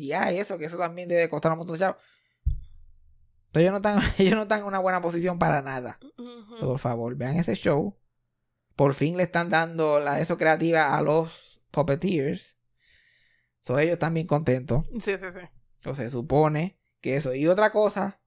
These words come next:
Speaker 1: detalle más o menos interesante, es que el único original que queda, que es el que se llama, que se llama Dave Goelz, tiene setenta y siete años.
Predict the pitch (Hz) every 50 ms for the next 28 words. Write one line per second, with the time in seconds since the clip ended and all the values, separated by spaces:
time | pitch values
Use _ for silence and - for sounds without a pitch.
0 | _ _ _ _ _ _ _ _ _ _ _ _ _ - 175 170 175 165 170 170
1 | 170 175 175 170 175 170 165 160 156 160 165 160 156 156 170 165 165 165 170 165
2 | 170 170 165 165 - 196 202 196 190 180 175 170 170 - - - 160 147 139 135
3 | 131 127 117 120 - _ _ _ _ _ _ _ _ _ _ _ _ _ _ _
4 | _ _ _ _ _ _ _ _ _ _ _ _ _ _ - - 160 165 180 214
5 | 214 233 220 214 208 214 214 214 214 - 196 196 220 226 233 202 170 160 165 170
6 | - _ _ _ _ _ _ _ _ _ _ _ - 139 139 139 143 147 151 156
7 | 156 156 - - 147 - 147 143 143 143 151 160 135 117 - 147 143 143 147 151
8 | 147 156 151 160 165 165 170 170 165 165 151 131 131 135 139 - - - _ _
9 | _ _ _ _ _ _ _ _ _ _ - 156 180 208 190 165 - 156 156 160
10 | 151 139 - 156 151 156 139 131 131 123 110 107 107 107 104 -